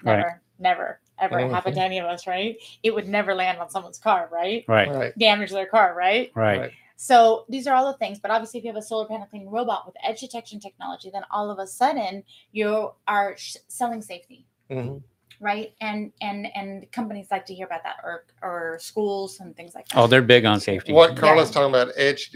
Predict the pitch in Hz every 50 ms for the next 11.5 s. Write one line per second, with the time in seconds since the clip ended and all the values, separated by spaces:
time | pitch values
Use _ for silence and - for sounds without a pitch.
0 | - - 135 120 120 120 113 107 - 139 139 139 - - - - 139 135 127 131
1 | 143 143 135 - 123 113 110 156 165 - - 143 151 160 156 - 139 127 120 113
2 | - - 151 165 160 - - 143 131 127 139 139 131 120 120 - - 135 135 131
3 | - - - 147 139 135 127 - 120 131 131 131 131 135 135 143 147 143 139 139
4 | - 123 117 117 127 135 131 131 135 131 - - 131 123 131 131 131 135 127 120
5 | 107 - 131 123 127 131 - - 123 120 - 113 - - - 110 98 - - _
6 | _ _ _ _ _ _ - - - _ 139 127 127 127 131 131 135 139 143 147
7 | 143 139 139 139 139 135 - 131 - 127 127 127 127 123 123 120 123 135 135 139
8 | 135 135 131 131 131 127 131 131 131 131 127 _ _ _ _ _ _ _ _ 135
9 | 127 135 139 131 - 135 135 131 127 127 - - - 135 131 - 135 123 123 123
10 | 120 123 120 120 120 117 - - 120 123 123 127 127 127 - 123 117 117 117 117
11 | - 110 - 120 120 117 117 113 -